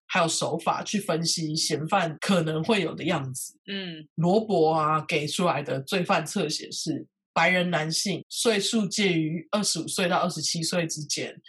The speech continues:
Speaker 1: 外观看起来
Speaker 2: 二十五到二十七。
Speaker 1: 对，这是他，他推测，就是
Speaker 2: 二十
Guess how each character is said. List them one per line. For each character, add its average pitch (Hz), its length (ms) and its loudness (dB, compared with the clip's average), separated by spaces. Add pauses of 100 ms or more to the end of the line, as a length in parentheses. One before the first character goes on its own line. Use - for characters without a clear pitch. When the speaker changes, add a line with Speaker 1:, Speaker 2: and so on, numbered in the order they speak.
(160)
Speaker 1:
外 220 200 4
观 165 300 2
看 190 180 2
起 208 80 0
来 262 80 4
Speaker 2:
二 254 40 -2
十 - 40 -6
五 - 60 -14
到 226 100 2 (100)
二 240 80 -2
十 196 140 -10
七。 208 560 -2
Speaker 1:
对， 185 180 4
这 226 120 0
是 254 80 2
他， 240 240 6
他 - 180 0
推 190 240 2
测， 196 180 2
就 214 120 0
是 269 80 2 (140)
Speaker 2:
二 311 100 2
十 311 60 -6